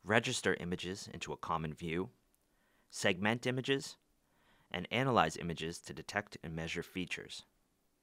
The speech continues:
You can process two D images, videos, and three D volumes using traditional and deep learning techniques. The toolbox also supports processing of very large images that do not fit in memory.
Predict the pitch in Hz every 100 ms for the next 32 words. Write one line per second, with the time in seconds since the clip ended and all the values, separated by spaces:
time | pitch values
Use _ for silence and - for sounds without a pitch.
0 | _ _ _ _ _ _ _ _ _ -
1 | 90 98 - 98 101 76 - - 127 135
2 | 131 131 123 120 - - _ 95 113 120
3 | 120 - 78 92 98 107 92 78 73 76
4 | - - _ _ - 92 92 85 - 87
5 | - 120 131 131 82 92 - 95 95 92
6 | 92 - 67 - - - _ _ _ _
7 | - 185 151 147 120 82 - - 101 117
8 | 143 - - 90 85 - - - 101 95
9 | - - 90 82 73 95 123 117 113 101
10 | 87 78 78 - - - 80 - 85 95
11 | - - 78 - - 82 76 67 60